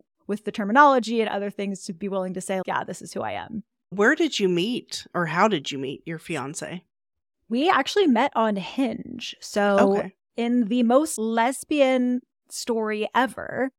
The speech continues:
Speaker 1: she was my first date with a woman. And I basically just got extremely lucky <laughs> in that we matched. We had a ton of stuff in common.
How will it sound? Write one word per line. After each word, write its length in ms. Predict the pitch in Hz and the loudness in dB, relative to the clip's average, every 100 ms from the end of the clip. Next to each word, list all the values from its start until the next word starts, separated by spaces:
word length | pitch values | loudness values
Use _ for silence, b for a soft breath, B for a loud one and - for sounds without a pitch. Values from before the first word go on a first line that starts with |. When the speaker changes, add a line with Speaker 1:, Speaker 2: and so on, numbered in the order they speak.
| _ - | _ -16
Speaker 1:
she 540 | - - 254 262 269 | -12 -6 -4 -2 -4
was 480 | 214 226 220 220 220 | -2 0 2 0 -2
my 240 | 214 214 | -2 -2
first 320 | 214 240 240 | -4 -6 -4
date 220 | 220 214 - | -4 -4 -4
with 160 | 202 202 | -6 -6
a 140 | 202 | -6
woman. 500 | 185 - - 233 233 _ _ _ _ _ - | -6 -8 -10 -4 -4 _ _ _ _ _ -4
And 680 | 208 196 190 185 185 180 - | -2 -2 -4 -4 -6 -6 -4
I 220 | 208 196 | -2 0
basically 460 | 190 220 247 277 277 | 0 0 0 -2 -2
just 240 | 240 233 | -2 -2
got 280 | - 220 214 | 0 0 0
extremely 540 | 208 - - 214 285 349 | -4 -10 -4 0 2 2
lucky 420 | - - 285 339 277 | -2 -2 -2 -2 -4
<laughs> 160 | _ - | _ -4
in 320 | 269 247 226 | 0 4 4
that 420 | 220 202 196 190 - _ _ | 4 4 2 -2 -8 _ _
we 240 | 175 180 196 | -8 -4 -2
matched. 600 | 170 185 294 339 - - | 0 2 2 0 -8 -10
We 680 | 185 170 190 190 185 185 180 | -10 -4 -4 -2 -2 -2 -4
had 180 | 175 180 190 | -4 -6 -6
a 80 | |
ton 320 | 151 - 196 208 | -10 -8 -4 -4
of 100 | 202 | -2
stuff 240 | 214 208 | -2 -2
in 140 | 202 | -4
common. 560 | - 202 220 240 240 240 | -4 0 2 2 0 -2